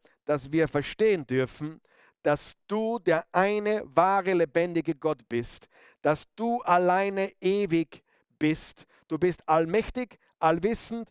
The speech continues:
und allgegenwärtig und sonst niemand. Jahwe und Jesus Christus, sein Sohn, der,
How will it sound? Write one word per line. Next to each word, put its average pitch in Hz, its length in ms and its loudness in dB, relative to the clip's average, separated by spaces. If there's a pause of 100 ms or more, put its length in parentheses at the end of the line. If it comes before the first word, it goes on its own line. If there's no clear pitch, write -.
(120)
und 180 180 -4
allgegenwärtig 139 1000 0 (220)
und 151 260 -4
sonst - 560 -6
niemand. 127 560 -6
Jahwe 208 680 0 (400)
und 160 180 -4
Jesus 180 480 0
Christus, 180 540 -4
sein 175 220 -2
Sohn, 135 400 -2
der, 127 180 0